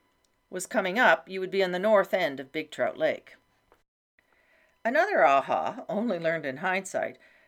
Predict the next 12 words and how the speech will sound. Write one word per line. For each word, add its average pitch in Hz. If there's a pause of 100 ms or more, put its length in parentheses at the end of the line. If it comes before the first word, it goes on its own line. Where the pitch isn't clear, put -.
(100)
was 240
to 285
take 269
seriously 247
the 175
idea 165
of -
pre-trip 175
paddling 135
and 143
endurance 156
conditioning. -